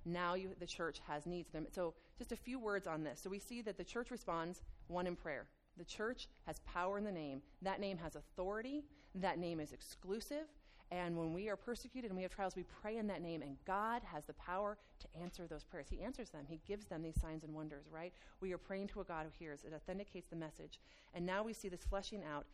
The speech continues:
and we have a community of believers, a new humanity that Christ is raising up. And what does that new humanity show the world? This is not some kind of treatise right here on, on social justice or on communism. What it's saying is that they're one body.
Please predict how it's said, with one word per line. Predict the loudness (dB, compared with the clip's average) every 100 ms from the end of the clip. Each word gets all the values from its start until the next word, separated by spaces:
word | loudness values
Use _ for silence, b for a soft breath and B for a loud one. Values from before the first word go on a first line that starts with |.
| B -4
and | 0
we | 2
have | 2
a |
community | 0 2 2 2
of | 0
believers, | -2 -4 -4 -4 -4 -2
a |
new | 2 4 4 4
humanity | 4 2 2 0 -2 -6 -6
that | -6
Christ | -2 -2 0
is | 0 0
raising | -4 -2 -2
up. | -2 -6 B B B
And | 0 2 4
what | 2 2
does | 4
that | 4 4
new | 0
humanity | 0 0 0 -2
show | -4 -4 -2
the | -2
world? | 0 0 0
This | 8
is | 10
not | 10 2
some | 4 2
kind | 4
of | 0 -2 B B -14
treatise | -6 -2 -2 0
right | -2
here | 0 0
on, | 2 0 -2
on | -2 -2 -2
social | 0 0 0
justice | -2 0 0 2 2 6 4
or | 4 2 2
on | 0 0 0
communism. | -2 0 2 2 10 10 B B
What | 2 4
it's | 4 0
saying | -2 -2 -2
is | -2 -2 0 B B -6
that | -2 -2 -6 -16 -8
they're | 0 2 2
one | 2 2
body. | 0 -6 -12